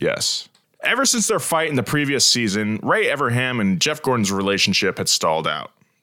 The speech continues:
They had fought constantly, and it affected their ability to be competitive. According to Evernham, Gordon, quote, "had become less interested in being coached," which was a diplomatic way of saying Gordon wouldn't listen to his input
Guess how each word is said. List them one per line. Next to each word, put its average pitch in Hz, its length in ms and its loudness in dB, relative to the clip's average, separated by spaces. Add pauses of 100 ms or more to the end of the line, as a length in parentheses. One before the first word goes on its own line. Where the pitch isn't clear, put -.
(320)
They 131 100 2
had 127 120 -2
fought 180 300 0
constantly, 117 760 0
and 107 160 -2
it 104 80 0
affected 139 420 0
their 127 140 2
ability 101 420 0
to 82 80 -4
be 92 140 -2
competitive. 95 580 -2 (520)
According 180 460 0
to 113 180 0
Evernham, 101 640 -2 (240)
Gordon, 160 340 4
quote, 143 380 -2 (400)
"had 139 180 -2
become 151 360 0
less 127 380 2
interested 139 500 0
in 90 100 2
being 104 220 2
coached," - 500 -2 (880)
which 104 220 0
was 107 140 2
a 107 60 0
diplomatic 131 600 0
way 113 160 2
of 101 120 2
saying 101 500 0
Gordon 147 380 2
wouldn't 117 260 0
listen 107 480 0
to 101 100 -4
his 92 140 0
input 98 460 -2